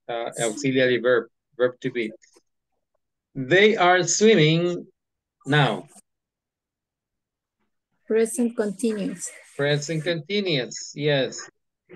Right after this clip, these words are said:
Speaker 1: Verb to be, subject, verb to be, y, uh, swim, y el I N G. Very good,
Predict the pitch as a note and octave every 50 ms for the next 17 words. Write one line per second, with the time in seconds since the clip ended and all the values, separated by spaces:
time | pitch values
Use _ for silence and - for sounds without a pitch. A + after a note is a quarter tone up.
0 | - - - B2+ C3+ C#3 C#3 - - E3+ D3+ D3 F3 F3+ F#3+ F#3+ F#3 - - -
1 | _ - - D3 D3 D#3+ D#3+ D#3+ D#3+ F3+ F3 D#3+ D3 - - A2+ A2 C3+ D3 D3+
2 | D3 - - - D#3 C#3 D3+ E3 E3 E3+ F3 E3+ E3+ - - E3 D3 D3 D3 D3+
3 | D3+ D3+ D3+ D3 - - - C3+ B2+ B2+ B2 B2 A#2+ - - - - D3+ D#3 E3
4 | F3 G3 G#3 G#3+ - C3 B2+ B2 B2 B2+ C3 C3 C3 B2+ A2+ - - - - -
5 | - C3+ D#3 D#3 C#3+ C#3+ B2+ C3 A2+ G#2+